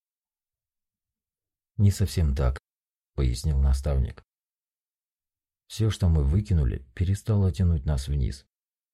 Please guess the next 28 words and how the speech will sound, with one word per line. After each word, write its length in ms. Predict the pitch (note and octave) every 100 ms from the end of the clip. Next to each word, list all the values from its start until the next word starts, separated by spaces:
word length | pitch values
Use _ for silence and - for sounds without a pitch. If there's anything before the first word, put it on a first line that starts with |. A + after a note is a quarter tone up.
| _ _
Мы 160 | F#2 F2
не 100 | E2
снижаемся. 800 | D2 F#2 F2+ F2+ D2 B1+ G1+ - _ _ _ _ -
А 100 | C2+
вот 160 | C#2
для 140 | C2+ C#2
того, 300 | C#2+ D2 C#2+
чтобы 340 | C2 D2+ C2
подниматься, 600 | C2+ C2+ C#2 D2+ A2 -
нужно 400 | B1+ C#2 F2 G2
увеличивать 640 | G2 F2+ E2 F2+ G#2 G2 -
силу 420 | - E2 C#2+ C2+
огня". 440 | C#2 C#2+ B1+ C2 - _ _ _ _ _ _ _ _ _ _ -
"Ты 180 | D#3
имеешь 300 | D#3 D3+ C3
в 40 | -
виду, 260 | C#3+ C#3+
что 220 | C3 - C3
сейчас 400 | C3+ B2+ C3+ -
мы 140 | C3
убрали 360 | B2 C3 B2 A#2+
то, 280 | - A#2
что 180 | B2+ -
мне 160 | C3 A#2+
мешало 460 | A2 G2+ G#2 G#2 A#2+
и 100 | A#2
тянуло 380 | A#2+ A#2 A#2+
вниз, 380 | B2 C#3+ A2+ -